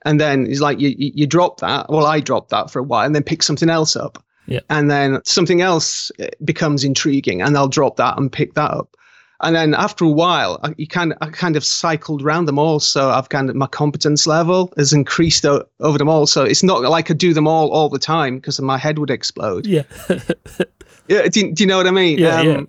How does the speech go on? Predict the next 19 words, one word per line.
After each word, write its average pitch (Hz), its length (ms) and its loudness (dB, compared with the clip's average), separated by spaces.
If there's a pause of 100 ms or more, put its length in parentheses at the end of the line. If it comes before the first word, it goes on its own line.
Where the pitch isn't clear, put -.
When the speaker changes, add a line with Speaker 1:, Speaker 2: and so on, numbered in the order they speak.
Speaker 2:
yeah. 147 160 -4 (200)
<laughs> 156 100 -2
Speaker 1:
but 165 160 2
I 156 80 2
have 170 360 -2
rediscovered, 175 600 0
it's, 180 120 0
for - 140 -4
example, 170 560 -2 (420)
just 226 480 0
last, 170 500 0
just - 480 -2
about 175 280 -2
this 160 120 0
time 156 240 -2
last 139 320 -4
year, 185 300 0
I've 160 160 -2
rediscovered 175 840 0